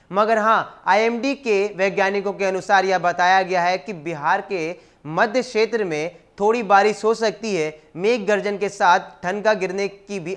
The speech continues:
आशंका है। इसको देखते हुए आईएमडी के अधिकारियों और फिर वैज्ञानिकों ने यह साफ कहा है कि मध्य बिहार के लोगों को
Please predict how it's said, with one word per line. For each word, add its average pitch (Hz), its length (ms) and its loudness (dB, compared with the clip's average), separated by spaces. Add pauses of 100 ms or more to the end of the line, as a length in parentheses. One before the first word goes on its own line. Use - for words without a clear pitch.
आशंका 180 500 -2
है। 120 180 -6 (440)
इसको 190 260 -4
देखते 214 360 0
हुए 214 220 2
आईएमडी 202 560 -2
के 220 200 -4
अधिकारियों 180 680 0
और 185 260 2 (100)
फिर 190 140 -4
वैज्ञानिकों 170 560 -2
ने 190 80 -4
यह 175 100 -4
साफ 180 380 0
कहा 170 240 2
है 175 240 0 (340)
कि 208 100 -4
मध्य 214 320 2
बिहार 196 360 4
के 208 160 -4
लोगों 175 360 -2
को 196 400 -2